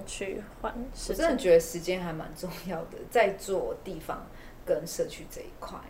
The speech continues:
Speaker 2: 对，然后真的把他们视为，呃，是很棒的伙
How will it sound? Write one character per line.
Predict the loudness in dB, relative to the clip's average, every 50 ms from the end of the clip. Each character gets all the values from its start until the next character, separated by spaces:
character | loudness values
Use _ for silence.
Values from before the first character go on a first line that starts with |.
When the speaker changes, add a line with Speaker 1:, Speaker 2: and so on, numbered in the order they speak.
| -14 -14 -14 -14 -8
Speaker 2:
对， | -4 -4 -2
然 | -2 -2
后 | -2 -4
真 | -4 -4 -4
的 | -4 -4
把 | -4 -6 -6 -6
他 | -6 -6 -6
们 | -6 -6
视 | -8 -8 -6 -2 -2 -2 -2
为， | -2 -4 -6 -8 -10 -12 -12 -12 -12 -12 -10 -8
呃， | -8 -8 -6 -6
是 | -6 -6 -4 -2 -4 -4
很 | -4 -6 -8 -8 -8
棒 | -8 -8 -8 -10
的 | -12
伙 | -12 -12 -12